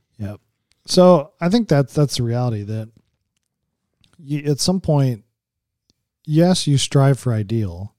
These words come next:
Uh, I wanna strive for excellence, but he-, here's, here's the problem. It's, at some level, your ideal, some ideal people are perfectionists.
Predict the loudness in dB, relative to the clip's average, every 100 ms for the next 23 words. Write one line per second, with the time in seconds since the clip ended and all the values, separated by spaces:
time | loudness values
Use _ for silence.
0 | _ _ _ _ _ _ _ -10 -10 -8
1 | -4 0 2 0 0 0 2 0 -2 -4
2 | -4 -6 -10 -10 -14 -16 -18 _ _ _
3 | _ _ 0 0 -2 -14 -8 -6 -6 -2
4 | -2 -2 -2 0 0 -2 -2 -2 -2 -10
5 | -20 _ _ _ _ _ _ _ _ _
6 | _ -6 -6 -8 _ _ _ -8 -4 -2
7 | 0 2 2 2 2 0 0 -4 -8 _
8 | _ _ _ _ _ _ _ _ _ -2
9 | 2 2 2 0 -4 -2 2 4 4 0
10 | -4 -8 -12 _ -8 -2 0 0 0 0
11 | 0 0 -2 -4 -4 -6 -6 -8 -8 -8
12 | -8 -10 -8 -6 -4 -6 -10 -14 -16 -16
13 | -16